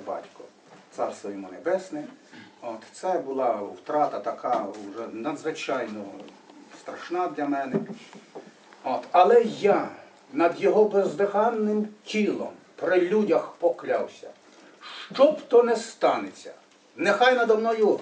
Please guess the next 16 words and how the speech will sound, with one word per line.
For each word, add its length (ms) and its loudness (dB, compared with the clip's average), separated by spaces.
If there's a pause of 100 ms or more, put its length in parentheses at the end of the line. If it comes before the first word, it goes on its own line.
громи 460 4
сходяться. 540 -2 (340)
Я 140 4
книжку 400 -2
цю 180 -10
напишу, 580 0 (600)
і 100 -8
люди, 540 2
і 100 -8
батько, 600 0 (200)
вони 220 -2
будуть 460 -4
жити 320 -8
в 160 -18
цій 120 -16 (140)
книзі. 360 -16